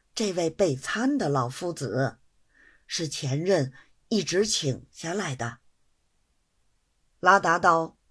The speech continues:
：“既然不好，就不该连下去，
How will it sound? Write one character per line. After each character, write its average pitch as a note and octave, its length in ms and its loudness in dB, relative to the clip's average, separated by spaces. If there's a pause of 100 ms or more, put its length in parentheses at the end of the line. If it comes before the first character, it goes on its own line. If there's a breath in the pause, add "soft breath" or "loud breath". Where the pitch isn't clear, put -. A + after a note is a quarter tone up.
(840)
：“既 C#4+ 200 2
然 G3+ 380 2
不 D#4+ 300 2
好， C3 880 0 (280)
就 F#3+ 180 2
不 C#3+ 180 -2
该 G#3 220 2
连 D#3+ 560 -2
下 E3+ 220 -2
去， - 360 -12